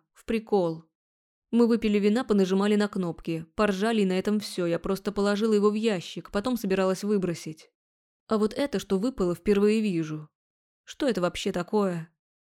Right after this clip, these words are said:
По взгляду Демида не понять, верит он мне или нет, хотя и действительно говорю правду. Похоже на отмазку, не спорю, но это правда так.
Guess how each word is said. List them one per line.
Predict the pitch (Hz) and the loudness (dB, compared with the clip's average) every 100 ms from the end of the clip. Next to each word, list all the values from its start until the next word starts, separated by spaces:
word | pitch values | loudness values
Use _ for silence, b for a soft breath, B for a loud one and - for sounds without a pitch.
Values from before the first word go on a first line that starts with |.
| _ _ _ _ _ - | _ _ _ _ _ -4
По | 196 | -2
взгляду | 180 208 302 311 | 0 0 2 2
Демида | 226 202 208 | 4 4 4
не | 196 180 | 4 2
понять, | 185 185 220 208 | 0 -2 -2 -2
верит | 180 175 170 | -2 0 0
он | 180 | -2
мне | 180 180 | -2 0
или | 185 | 2
нет, | 202 202 185 | 2 2 -2
хотя | - 196 370 | -6 -4 -2
и | |
действительно | 208 196 214 220 190 175 | -2 -2 -4 -4 -4 -2
говорю | 170 175 170 | -2 -2 -2
правду. | 185 180 175 175 175 - _ _ _ - | -4 -4 -4 -6 -8 -14 _ _ _ -4
Похоже | 269 269 277 269 | -4 0 0 0
на | 285 | -2
отмазку, | 285 196 165 - | 0 -2 -2 -2
не | 185 | -2
спорю, | 196 - 190 175 180 | -2 -2 0 2 2
но | 190 | 4
это | 202 233 247 | 2 0 -2
правда | - 254 170 170 | -4 -4 -4 -6
так. | 185 170 156 _ | -6 -8 -10 _